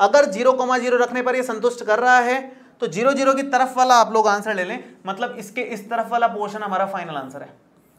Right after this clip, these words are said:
इस रेखा के इस तरफ वाला portion हमारा final answer है। जरूरी नहीं है इस तरह के lines आप लोग खींचें,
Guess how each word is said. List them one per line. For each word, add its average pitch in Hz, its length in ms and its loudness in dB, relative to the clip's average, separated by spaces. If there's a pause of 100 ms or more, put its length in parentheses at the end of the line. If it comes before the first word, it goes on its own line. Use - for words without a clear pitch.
(540)
इस 202 160 -16
रेखा 190 320 -4
के 202 240 -8
इस 196 200 -12
तरफ 208 220 -2
वाला 214 160 2
portion 185 340 -8
हमारा 180 240 -4
final 160 260 -10
answer 143 260 -10
है। 208 260 -10 (160)
जरूरी 233 300 0
नहीं 262 140 -6
है 285 140 -2
इस 262 100 -10
तरह 247 140 -4
के 262 120 -6
lines 233 460 -6
आप 233 180 -2
लोग 240 180 -4
खींचें, 220 300 -10